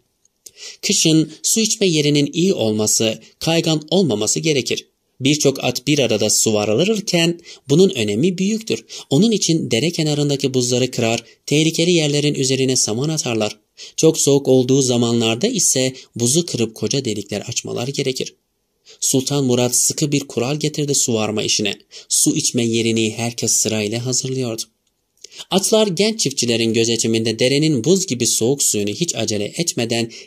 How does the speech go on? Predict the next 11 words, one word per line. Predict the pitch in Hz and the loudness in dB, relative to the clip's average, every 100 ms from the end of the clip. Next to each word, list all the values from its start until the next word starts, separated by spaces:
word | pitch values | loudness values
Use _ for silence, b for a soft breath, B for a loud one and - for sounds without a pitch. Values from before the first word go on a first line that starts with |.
| B | B
itişip | 196 202 - 196 - | -2 0 0 -2 -4
kakışmadan | 110 - - 110 110 139 | -6 -4 -4 -4 -4 -4
içerlerdi. | 131 - 117 107 101 104 - _ _ _ _ _ _ _ _ b b | -4 -4 -2 -2 -4 -6 -10 _ _ _ _ _ _ _ _ b b
Su | - - 156 | 0 2 2
buzun | 123 110 123 | 2 0 0
üstüne | 127 - 104 | 0 0 0
çıkar, | - - 113 180 - b b | -2 -2 -2 -2 -6 b b
çakıllı | - 147 147 151 | -4 0 0 2
yatakta | 143 123 120 117 - 120 120 | 2 0 -2 -4 -2 -2 0
süzülüp | - 117 104 107 - | -2 -2 -2 -4 -6
akar, | - 160 190 | -6 -2 -2